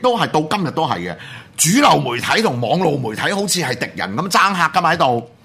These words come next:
係咪？即係話咩呢？主流媒體你係好少引用一啲網路媒體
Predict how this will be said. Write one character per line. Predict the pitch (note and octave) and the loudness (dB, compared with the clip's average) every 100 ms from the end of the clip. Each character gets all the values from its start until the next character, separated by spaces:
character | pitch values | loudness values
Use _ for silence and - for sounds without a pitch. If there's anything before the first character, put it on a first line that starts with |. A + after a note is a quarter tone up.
| - A2+ D3+ - | -20 -20 -18 -4
係 | F3+ | 0
咪？ | A3 C#4+ - - - - - - | 2 0 -4 -20 -20 -20 -20 -2
即 | F4 | 2
係 | A#3 | 4
話 | F3 | 4
咩 | G#3 A#3+ | 4 2
呢？ | A#3+ B3+ - | 0 -2 -6
主 | - G#3+ | -2 2
流 | C#4+ C#3+ | 4 2
媒 | B2+ A2 | 0 -4
體 | B2 D#3+ | -2 -2
你 | G3+ | 0
係 | A3 D#3+ | 0 0
好 | C3+ C#3+ B3+ | 0 -2 0
少 | - C3 G3 D3+ - | 0 0 -2 -2 -4
引 | C3 | -2
用 | F3+ C#3+ | 0 2
一 | |
啲 | A#3+ A#3+ A3 | 2 0 -2
網 | A2 D#3+ | 0 0
路 | E3 B2+ | 0 0
媒 | A2 | -2
體 | G2 | -8